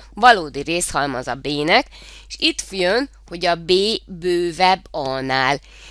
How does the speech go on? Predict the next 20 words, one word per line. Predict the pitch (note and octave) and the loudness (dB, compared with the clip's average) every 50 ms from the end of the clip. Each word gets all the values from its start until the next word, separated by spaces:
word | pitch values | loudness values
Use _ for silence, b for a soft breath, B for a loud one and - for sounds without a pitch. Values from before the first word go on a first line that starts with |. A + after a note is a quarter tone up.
| B B | B B
Míg | - A#3 D4+ F4 F4 - - | -2 2 4 4 4 4 6
a, | F3 E3 E3 D#3+ D#3+ - | 6 6 8 6 4 4
a | - - E3 D#3+ D#3 D#3 D3+ C#3+ F2 - | 2 0 2 4 4 4 4 2 0 -2
sima | - - - D#4 D4 A#3 E3+ D3 | -4 -2 -2 -2 0 0 0 0
részhalmaz, | C#3+ D3 D3+ D3+ - - - D#3+ D#3 D#3 D#3 D#3 E3 F#3 G3+ C#4 - - - - - - - - | -2 -2 -4 -4 -4 -4 -2 -2 -2 -2 0 0 2 2 2 0 -2 -6 -10 -14 -20 -20 -20 -18
ugye | D#3 E3 D#3+ E3+ F3+ | -18 -10 -2 2 4
azt | F3+ A#3+ C#4+ - - | 4 4 2 -2 -6
mondja, | F3 D#3 D3 C#3+ D#3 F#3+ A3 A#3+ B B B B B | -8 -6 -4 -2 0 0 0 0 B B B B B
hogy | - E3 D#3+ D#3+ D3+ | -14 -12 -12 -12 -8
B | C#3+ E3+ E3 E3 E3+ G#3 B3 A#3+ - - - | -4 -2 2 2 2 0 -2 -6 -12 -20 -4
tartalmazza | - F#3+ F3+ F#3 G#3 - - - C#3+ C3+ B2+ C3 C#3 D3 D#3 D#3+ D#3 - - E3+ E3 E3 D#3+ C3+ b b b b b b b b b - | 0 2 4 4 2 0 -6 -6 -4 -4 -4 -4 -4 -4 -4 -6 -8 -6 -2 0 0 0 0 -4 b b b b b b b b b -4
A-t. | - E3 D3 B2+ A#2+ B2 B2+ - - - - - - - - - - _ - - _ - - - - - - - - | -2 0 0 0 -2 -4 -8 -10 -14 -20 -20 -20 -20 -20 -20 -20 -20 _ -20 -20 _ -20 -20 -20 -20 -20 -20 -16 -8
És | - - | -4 0
nem | B3 C4+ C#4+ C#4+ | 2 4 4 4
mondja | C#4 A#3+ G3+ F3 F3+ F3+ | 4 2 2 4 6 4
azt, | G#3 G#3 - | 4 4 0
hogy | - G3 F3+ | -4 -2 -2
a | E3+ | -2
B-nek | E3+ F3 F#3 F#3 F#3 F3 E3 D#3 D#3+ - | 2 2 2 4 4 4 2 2 0 0
van, | - E3+ F3+ F3 E3+ E3 D#3 | -4 -2 0 2 2 0 -2